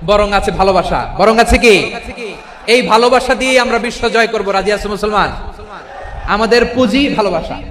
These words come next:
আমাদের পুঁজি কি? আমার এই পুরো আলোচনা থেকে the religious coexistence, peaceful coexistence, শান্তিপূর্ণ সহাবস্থান, communal harmony,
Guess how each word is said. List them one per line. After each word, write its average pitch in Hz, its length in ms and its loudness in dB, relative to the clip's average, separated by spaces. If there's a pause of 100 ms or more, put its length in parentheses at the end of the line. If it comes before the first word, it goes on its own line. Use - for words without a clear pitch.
(600)
আমাদের 214 280 2
পুঁজি 240 260 2
কি? 143 420 -2 (760)
আমার 208 180 -2
এই 226 120 0
পুরো 247 140 4
আলোচনা 233 360 2
থেকে 202 360 -6 (580)
the 196 280 2
religious 226 340 0 (140)
coexistence, 202 680 -2 (960)
peaceful 240 460 -4
coexistence, 202 460 -4
শান্তিপূর্ণ 214 580 -4
সহাবস্থান, 190 580 -4 (720)
communal 254 400 -4
harmony, 208 400 -2